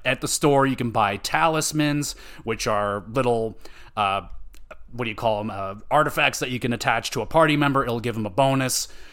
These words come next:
and you can upgrade them. You can purchase upgrades at the store, and there's, like, other weird little talismans that can give you really good slash bad bonuses to make things harder or not harder kinda deal.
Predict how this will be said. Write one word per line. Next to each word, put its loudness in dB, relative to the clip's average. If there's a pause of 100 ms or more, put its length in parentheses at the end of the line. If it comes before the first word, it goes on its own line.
(120)
and -2
you 0
can -4
upgrade 2
them. 4
You -10
can -8
purchase 2
upgrades 2
at -6
the -6
store, 0
and -2
there's, -4
like, 0
other 4
weird 2
little 4
talismans 2
that 0 (380)
can -2
give -2
you -2
really -4
good 6
slash -2
bad 4
bonuses 0
to -8
make -6
things -4
harder 6
or 6
not 6
harder 2
kinda -2
deal. 2